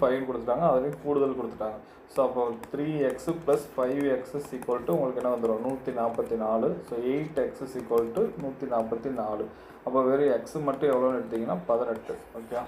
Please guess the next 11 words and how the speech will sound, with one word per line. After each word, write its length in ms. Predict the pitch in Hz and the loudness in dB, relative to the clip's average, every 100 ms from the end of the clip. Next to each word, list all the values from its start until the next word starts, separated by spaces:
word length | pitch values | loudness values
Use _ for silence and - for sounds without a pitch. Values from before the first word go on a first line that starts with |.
| - | -10
so 160 | - 127 | -2 0
எக்ஸ் 220 | 127 131 | 0 -2
மட்டும் 280 | 135 117 - | -6 -6 -4
பதினெட்டு. 380 | 117 107 104 - - - - - | -2 -2 -6 -12 -16 -20 -20 -20
So, 180 | - 147 | 4 6
அப்போ 340 | 139 131 139 | 8 6 4
ஆன்சர் 260 | 156 160 143 | 2 0 0
வந்துட்டு 400 | 131 127 185 254 220 | 0 0 0 0 -2
உங்களுக்கு 300 | 135 131 127 | -4 -4 -2
என்ன 140 | 131 | -2
கேக்குறாங்கன்னா, 800 | 151 143 135 135 127 123 139 208 | 0 0 4 4 4 2 2 2